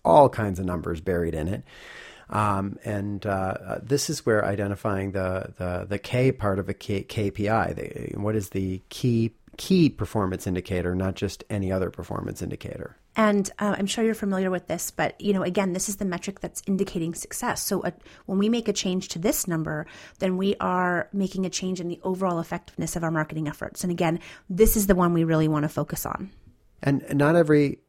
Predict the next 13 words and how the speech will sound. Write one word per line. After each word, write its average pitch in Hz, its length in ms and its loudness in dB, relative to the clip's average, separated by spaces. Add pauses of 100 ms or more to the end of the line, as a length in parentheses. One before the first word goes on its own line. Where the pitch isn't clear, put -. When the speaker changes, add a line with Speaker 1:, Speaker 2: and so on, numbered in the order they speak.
Speaker 1:
um, 107 300 0
program 123 420 4
has 104 180 0
one, 101 480 0 (360)
one 113 300 4
number, 98 380 0 (140)
right? 98 360 0 (120)
Um, 95 500 -2 (100)
but - 180 -6
there's, 101 460 0 (280)
uh, 101 240 0
Speaker 2:
Good 107 100 -6
point. - 260 -8